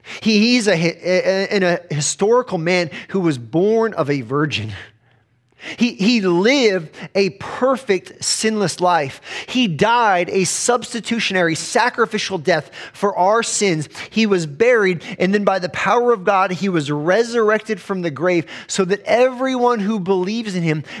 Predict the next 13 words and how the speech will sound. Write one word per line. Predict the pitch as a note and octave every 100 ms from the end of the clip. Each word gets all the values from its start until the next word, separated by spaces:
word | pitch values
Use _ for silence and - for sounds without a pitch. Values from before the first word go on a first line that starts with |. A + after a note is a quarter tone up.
| -
they | G#3+ A#3
have | F#3 F3+ E3+
their, | D3+ D3+ - - _ _ _ _ _ _ - -
their | D3+ D#3
sins | - - A#3+ G#3+
forgiven. | - F3+ F#3+
They | F3+
have | F3+ E3+
been | F3+
given | E3+ F3+
a | E3+
new | D#3 D3 E3 A3
life, | A3 G3 D#3+